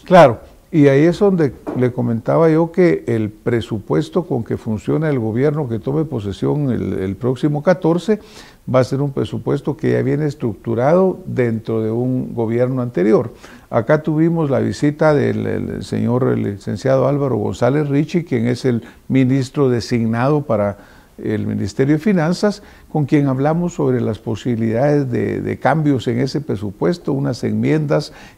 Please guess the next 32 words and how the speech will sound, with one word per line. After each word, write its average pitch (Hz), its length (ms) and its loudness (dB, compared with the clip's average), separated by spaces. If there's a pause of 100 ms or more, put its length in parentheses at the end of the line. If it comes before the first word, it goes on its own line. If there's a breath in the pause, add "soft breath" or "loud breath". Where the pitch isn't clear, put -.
(140)
que 123 220 4
se 127 140 2
adaptaran 131 520 2
más 139 160 0
a 139 60 2
lo 117 160 0
que 135 100 -2
ellos 135 240 0
querían. 190 520 4 (340 loud breath)
También 123 340 2
nos 127 160 0
visitó 120 360 -2
el 139 60 2
ministro 135 440 0
de 120 60 2
Desarrollo 117 420 0
Social 123 420 0
designado, 170 680 2 (340 loud breath)
el, 101 320 -4
eh, 73 160 -6 (200)
licenciado 101 440 -2
Raúl 120 320 2
Romero, 185 420 4 (400 loud breath)
y 127 320 4
básicamente 143 760 0
en 143 80 -2
lo 165 100 -2
mismo. 156 400 2 (360 soft breath)
Finalmente 214 840 6
no 160 160 2
se 170 100 -2
aprobó 151 580 2